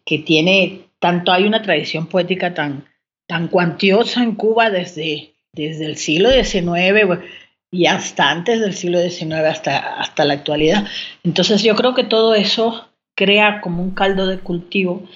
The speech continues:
en el que yo, eh, estaba metida y por lo tanto,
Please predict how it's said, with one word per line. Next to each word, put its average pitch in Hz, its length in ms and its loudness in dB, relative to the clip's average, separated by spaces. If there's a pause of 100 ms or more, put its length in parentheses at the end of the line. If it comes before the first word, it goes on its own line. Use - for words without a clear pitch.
(260)
en 160 180 -2
el 151 140 -6
que 147 260 -2
yo, 165 480 2
eh, 139 680 0
estaba 160 400 0
metida 180 680 2 (180)
y 185 80 -6
por 170 180 0
lo 151 160 -2
tanto, 165 460 -2